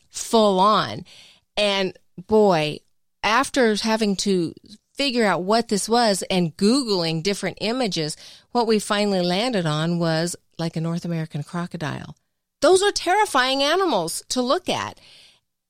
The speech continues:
And he had finally seen it following him, and he saw this long tail swishing and was really afraid to be in a room by himself.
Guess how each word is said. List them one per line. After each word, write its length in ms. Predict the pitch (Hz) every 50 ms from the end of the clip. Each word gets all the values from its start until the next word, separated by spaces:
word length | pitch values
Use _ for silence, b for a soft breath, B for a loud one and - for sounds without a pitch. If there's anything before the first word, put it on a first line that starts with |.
| _ _ _ _
And 360 | 247 247 247 247 247 240 226
he 220 | 220 269 277 269
had 140 | 269 254 214
finally 480 | - - 254 247 254 269 277 277 254 233
seen 400 | - - - - 294 330 349 262
it 180 | 214 220 -
following 680 | - - - 214 202 208 233 277 277 247 214 190 180 170
him, 200 | 165 160 180 233
and 80 | 240
he 60 | 175
saw 320 | 156 - - - 196 202 220
this 200 | 220 190 190 -
long 360 | 190 190 208 220 220 202 175
tail 360 | 165 - 262 277 262 220 208
swishing 640 | 208 - - - 214 247 302 294 - - 185 180 180 180 B B B B B B B B B _ _ _ -
and 300 | 220 233 233 233 233 220
was 260 | 226 220 208 - - _
really 540 | - 202 190 202 226 311 381 403 - 202 208
afraid 400 | 226 - - 208 180 175 180 185
to 60 | 220
be 200 | 190 190 185 175
in 100 | 175 175
a 60 | 185
room 260 | 185 185 175 170 170
by 140 | 165 170 165
himself. 640 | 160 156 175 - - 320 339 311 - - - - -